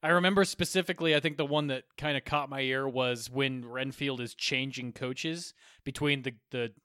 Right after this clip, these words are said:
normal mountain folk and the evil coach that's gonna take him to the castle. There's, like, this weird violin or viola solo that's just kinda happening. It's, like, this weird atonal thing. Uh,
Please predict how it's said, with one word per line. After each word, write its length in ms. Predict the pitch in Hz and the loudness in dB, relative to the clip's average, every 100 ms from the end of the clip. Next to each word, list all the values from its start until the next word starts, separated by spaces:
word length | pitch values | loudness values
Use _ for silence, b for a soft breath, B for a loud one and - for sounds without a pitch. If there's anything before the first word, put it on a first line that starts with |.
| _ _ _ | _ _ _
normal 480 | - 139 151 156 156 | -8 -2 0 4 4
mountain 320 | 156 165 165 160 | 4 2 0 0
folk 320 | 175 170 - | 2 2 0
and 240 | 147 139 135 | -2 -2 -2
the 220 | 127 127 117 _ _ _ | -4 -6 -8 _ _ _
evil 460 | 143 143 156 151 147 | -6 0 2 2 0
coach 400 | 156 151 147 - | 0 0 -2 -6
that's 180 | 143 | -6
gonna 160 | - 143 | -2 -2
take 180 | 147 139 | 0 -2
him 60 | 139 | -4
to 40 | |
the 60 | 127 | -4
castle. 480 | 139 131 - 165 - B B | -2 -2 0 -2 -2 B B
There's, 180 | 175 160 | 2 6
like, 120 | 214 | 4
this 160 | 233 180 | 4 -2
weird 520 | 139 175 208 185 147 135 117 | 0 2 4 2 0 -16 2
violin 580 | 160 170 170 160 170 160 | 6 8 8 6 4 4
or 140 | 147 | 2
viola 500 | 139 135 139 147 135 | 2 4 6 6 4
solo 580 | - - 143 131 120 117 | 2 2 2 2 0 -2
that's 240 | 127 135 | -4 -4
just 200 | 139 - | -6 -4
kinda 200 | 151 131 | -2 -2
happening. 600 | 107 - 135 - 151 170 | -2 0 0 2 -2 -2
It's, 160 | 170 - | -6 -6
like, 120 | 143 | -8
this 140 | 131 123 | -8 -10
weird 500 | 127 139 143 139 131 b b b b _ | -4 0 0 0 -4 b b b b _
atonal 760 | 156 156 147 - 151 151 147 147 | 4 4 2 -2 0 2 2 0
thing. 520 | - 147 151 165 185 - b b b b - | -2 -2 0 0 -6 -10 b b b b 0
Uh, 480 | 147 139 131 127 | 2 4 2 0